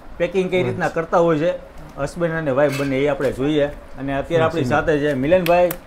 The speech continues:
Speaker 1: જય માતાજી ભાઈ.
Speaker 2: જય માતાજી ભાઈ, રાજભાઈ.
Speaker 1: તમે એક તો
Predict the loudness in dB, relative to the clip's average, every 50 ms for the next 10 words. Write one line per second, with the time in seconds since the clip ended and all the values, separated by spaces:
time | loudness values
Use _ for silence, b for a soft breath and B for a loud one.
0 | -4 0 0 2 2 2 0 0 0 0 0 0 0 0 0 -2 -4 -10 -8 -2
1 | 0 2 2 2 2 0 0 0 0 0 0 0 -4 -6 -8 -8 -6 -4 -4 -4
2 | -2 -2 -4 -2 -2 -2 0 0 2 2 2 0 0 -2 -2 -2 0 0 0 2
3 | 2 2 0 -2